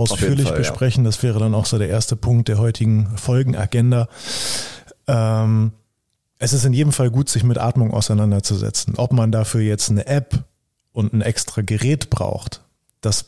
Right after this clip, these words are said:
Speaker 2: möchte ich ziemlich stark bezweifeln. Und da ist jetzt auch unabhängig, ob Sportler oder jedermann, ähm, das kann man ganz wunderbar ohne irgendwelche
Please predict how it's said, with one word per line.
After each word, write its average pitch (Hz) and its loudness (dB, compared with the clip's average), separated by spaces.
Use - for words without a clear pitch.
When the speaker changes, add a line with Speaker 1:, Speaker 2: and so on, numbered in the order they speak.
Speaker 2:
möchte 120 0
ich - -4
ziemlich 113 2
stark 98 -4
bezweifeln. 92 -2
Und 101 0
da 101 0
ist 104 -2
jetzt 107 -2
auch 113 0
unabhängig, 110 0
ob - -6
Sportler 117 -2
oder 101 0
jedermann, 101 2
ähm, 98 0
das - -4
kann 127 0
man 113 2
ganz 107 0
wunderbar 98 0
ohne 107 2
irgendwelche 95 0